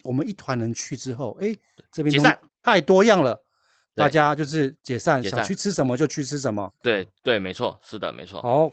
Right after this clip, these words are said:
Speaker 2: 嘿，
Speaker 1: 知道，
Speaker 2: 然后吃完大概我们就约个
Speaker 1: 很好，很好。
Speaker 2: 一个小时，一个半小时、两个小时，让你顺便逛一下，因为你说要买衣服嘛，那边也很多衣服可以买。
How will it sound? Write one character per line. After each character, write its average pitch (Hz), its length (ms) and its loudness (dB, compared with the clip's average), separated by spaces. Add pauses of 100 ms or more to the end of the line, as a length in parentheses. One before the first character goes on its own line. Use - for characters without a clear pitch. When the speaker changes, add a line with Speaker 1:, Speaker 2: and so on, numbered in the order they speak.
Speaker 2:
嘿， 98 240 -6
Speaker 1:
知 - 80 -18
道， 110 180 -16
Speaker 2:
然 104 160 2
后 123 280 4 (100)
吃 113 180 -8
完 117 160 0
大 120 120 0
概 117 80 2
我 110 80 0
们 107 160 -4
就 110 100 -6
约 107 300 -2
个 95 160 -8
Speaker 1:
很 76 100 -6
好， 69 60 -12
很 - 20 -18
好。 - 80 -20 (140)
Speaker 2:
一 110 80 -12
个 107 100 -6
小 90 160 -12
时， 82 240 -20
一 101 80 -12
个 - 80 -14
半 92 160 -6
小 85 100 -18
时、 80 180 -20
两 98 140 -6
个 113 80 -10
小 110 160 -4
时， 98 360 -12
让 147 160 0
你 117 40 -2
顺 147 160 -2
便 151 120 -2
逛 147 180 2
一 - 20 -2
下， 123 200 0
因 - 100 -6
为 175 140 0 (640)
你 101 160 -6
说 143 180 2
要 165 100 4
买 101 160 0
衣 107 140 -4
服 92 140 -18
嘛， 78 180 -16 (160)
那 151 240 -2
边 139 240 0
也 120 100 -2
很 87 240 -8
多 92 160 -10
衣 95 80 -10
服 - 140 -20
可 - 100 -20
以 58 60 -20
买。 53 100 -20